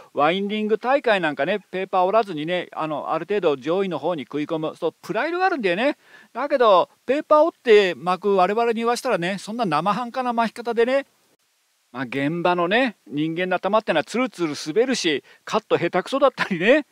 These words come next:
うん、そんな負けないよって感じ。やっぱペーパー折って巻くと、どんな長さでもね、鼻歌混じりでね、あちょいちょいちょいってんで巻けるんだよね。今現在ね、あの、十二ミリ以上をペーパー折って巻こうと思ったら、ちょっとペーパーが小さいんだよね。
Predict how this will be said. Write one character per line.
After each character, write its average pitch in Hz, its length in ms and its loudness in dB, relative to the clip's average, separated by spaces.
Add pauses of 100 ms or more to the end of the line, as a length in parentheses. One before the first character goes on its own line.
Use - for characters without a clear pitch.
(360)
う 156 100 -4
ん、 139 280 -6 (140)
そ 170 100 -14
ん 277 100 -14
な 175 180 2
負 139 220 0
け 381 160 -6
な 427 180 -6
い 415 60 -8
よ 415 80 6
っ - 20 0
て 285 100 -4
感 208 180 2
じ。 175 200 0
や 185 80 -8
っ - 20 -14
ぱ 226 120 -2
ペ 262 140 -4
ー 285 40 -6
パ 302 180 2
ー - 20 6
折 349 80 2
っ - 60 -12
て 262 120 -6
巻 226 220 2
く - 60 -20
と、 311 340 4 (180)
ど 196 160 -4
ん 262 40 -10
な 294 100 -10
長 208 240 -6
さ 302 80 -12
で 208 120 -2
も 151 80 -8
ね、 180 80 -8
鼻 170 300 -4
歌 190 160 -2
混 226 140 2
じ 302 120 -8
り 220 80 -4
で 165 120 -4
ね、 214 100 -6
あ 214 120 0
ち 254 100 -4
ょ 240 100 2
い 240 60 -10
ち 247 100 -2
ょ 233 60 4
い 240 80 0
ち 254 80 -6
ょ - 20 -6
い - 20 -6
っ - 40 -8
て 220 100 -4
ん 180 40 -4
で 156 60 -4
巻 135 200 -4
け 180 100 -8
る 262 80 -12
ん 370 40 -12
だ 285 80 0
よ 170 80 2
ね。 262 280 -4 (580)
今 165 160 0
現 294 220 -2
在 196 180 4
ね、 220 220 0 (220)
あ 165 140 0
の、 160 280 -2 (380)
十 156 320 -4
二 240 140 -2
ミ 262 140 -4
リ 302 120 -4
以 349 40 -6
上 226 400 6
を 202 80 4
ペ 220 180 2
ー 240 40 2
パ 262 140 2
ー - 20 6
折 311 80 2
っ - 20 -20
て 254 100 0
巻 180 180 2
こ 214 100 -2
う 214 40 0
と 226 60 -6
思 226 140 0
っ - 20 -20
た 233 140 -4
ら、 233 80 -4
ち - 160 -8
ょ 453 40 -2
っ - 80 -8
と 349 80 -4
ペ 285 180 -6
ー - 20 -6
パ 294 120 2
ー 277 40 4
が 277 60 4
小 277 220 0
さ 320 140 0
い 349 60 0
ん 330 40 -8
だ 277 80 4
よ 196 100 2
ね。 262 260 2